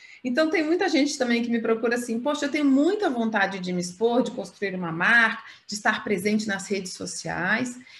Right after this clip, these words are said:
mas alguém lá me falou que eu tenho que mostrar minha família, minha vida pessoal e tal." Isso é uma grande bobagem, uma grande bobagem.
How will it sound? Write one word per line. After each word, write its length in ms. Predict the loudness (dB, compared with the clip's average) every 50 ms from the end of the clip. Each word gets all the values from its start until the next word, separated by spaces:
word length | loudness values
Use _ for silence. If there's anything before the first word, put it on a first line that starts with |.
| -20 -10 _
mas 260 | 2 4 4 4 6 6
alguém 640 | 4 4 4 4 2 2 4 4 4 4 4 4 4
lá 280 | 4 4 4 4 6 4
me 140 | 4 2
falou 640 | 2 0 0 0 2 2 2 4 6 6 6 6 4 2
que 140 | 0 0
eu 140 | 0 0 2
tenho 200 | 2 0 0 0
que 60 | 2
mostrar 400 | 4 2 2 2 2 -2 0 0
minha 160 | 2 2 2 0
família, 580 | 0 -2 -2 0 0 0 0 0 2 2 0
minha 200 | 0 0 0 0
vida 320 | 0 0 -2 -2 -2 -2 -2
pessoal 800 | -2 -6 -6 -6 -8 -8 -6 -4 -4 -2 -2 -2 -4 -6 -6
e 60 | -6
tal." 200 | -8 -8 -6 -6
Isso 160 | -6 -8 -6 -6
é 40 |
uma 180 | -6 -4 -2 -2
grande 500 | 0 2 2 2 2 0 -2 -4 -4 -2
bobagem, 760 | 0 0 0 2 2 2 2 2 0 0 -2 -6 -10 -10 -10 -8
uma 160 | -6 -4 -4
grande 580 | -4 -4 -4 -4 -4 -4 -2 -2 -2 -2 -2 -2
bobagem. 640 | -4 -4 -4 -4 -6 -6 -6 -8 -8 -12 -14 -20